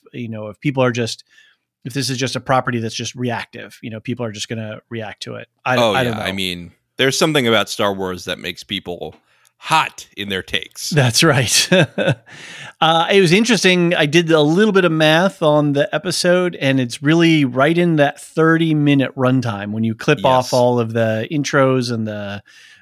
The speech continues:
Speaker 1: all the extra stuff. Uh, it was right around thirty minutes. So I'm, I'm wondering if that's gonna be our average now for these episodes.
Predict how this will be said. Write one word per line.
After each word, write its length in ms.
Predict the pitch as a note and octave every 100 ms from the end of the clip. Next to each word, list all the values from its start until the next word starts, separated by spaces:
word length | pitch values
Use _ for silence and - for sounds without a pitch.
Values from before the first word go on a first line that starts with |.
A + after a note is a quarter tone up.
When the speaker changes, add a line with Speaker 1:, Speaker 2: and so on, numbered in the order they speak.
| _
Speaker 1:
all 220 | C3 B2
the 200 | A#2+ -
extra 360 | C3 - - B2
stuff. 600 | - - C#3+ C#3+ - -
Uh, 300 | - B2 B2 -
it 60 |
was 160 | B2 A#2
right 180 | B2+ C#3
around 220 | C#3 C3
thirty 260 | C3+ C3+ B2+
minutes. 300 | C3+ A2+ -
So 100 | A#2+
I'm, 200 | A#2+ C3+
I'm 120 | C#3
wondering 260 | D#3 D#3+ C#3
if 80 |
that's 180 | C3+ B2+
gonna 140 | - B2+
be 80 | B2
our 180 | A#2
average 600 | B2 A#2+ A#2 A2+ G2+ G2 A2
now 220 | G#2+ G#2+
for 160 | -
these 200 | A#2 A#2
episodes. 800 | A#2+ - B2 - - - - -